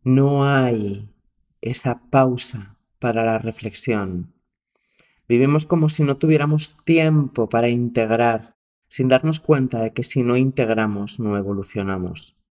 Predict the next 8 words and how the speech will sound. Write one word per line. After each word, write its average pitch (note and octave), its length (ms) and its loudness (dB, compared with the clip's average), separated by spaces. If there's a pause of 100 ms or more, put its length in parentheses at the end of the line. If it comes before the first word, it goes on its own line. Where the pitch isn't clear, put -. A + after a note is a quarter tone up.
(460)
Solo D3 400 2
cargamos D3 880 0
de A2 840 0
datos A#2+ 800 0
anecdóticos A#2 1040 0
a A2+ 80 -4
nuestra A2+ 420 -2
mente, A#2 540 -2